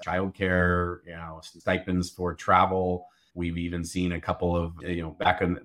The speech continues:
not so right now in two thousand twenty-three, but two thousand twenty-one, we saw a few, you know, jet share <laughs> capable offers. These cisos were moving all over the place every week traveling. And so it just made more sense to put them on the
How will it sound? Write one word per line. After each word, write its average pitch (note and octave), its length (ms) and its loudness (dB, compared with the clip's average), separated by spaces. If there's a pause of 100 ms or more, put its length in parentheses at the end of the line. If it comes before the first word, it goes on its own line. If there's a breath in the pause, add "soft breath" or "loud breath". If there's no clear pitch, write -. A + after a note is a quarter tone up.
not G#2+ 340 4
so A2 120 4
right G2 240 4
now F#2+ 200 4
in F#2 80 2
two G2 140 -2
thousand F#2 240 2
twenty-three, G#2 500 2
but A#2+ 200 2
two G#2 120 -4
thousand F2+ 420 0
twenty-one, F#2+ 500 2
we F2+ 100 2
saw F2 220 -2
a D#2+ 40 -6
few, F2 380 -4
you F#2+ 100 -8
know, E2 140 -8
jet F#2 240 -4
share F2+ 480 2 (340 loud breath)
<laughs> - 300 2
capable F#2+ 760 6
offers. F2+ 680 -2
These F#2 220 -4
cisos F2+ 340 2
were F#2 100 -2
moving F2+ 460 0
all G2 220 6
over F#2 160 4
the F2 80 -4
place F2 420 -4
every F2+ 240 0
week F2 300 -6 (160)
traveling. F2 580 -2
And E2 120 -10
so F2 180 -4
it E2 60 -12
just E2+ 220 -14
made E2 160 -8
more E2 160 -10
sense E2 360 -16
to - 80 -20
put - 200 -20
them D#2+ 140 -14
on D#2+ 120 -10
the D#2 120 -14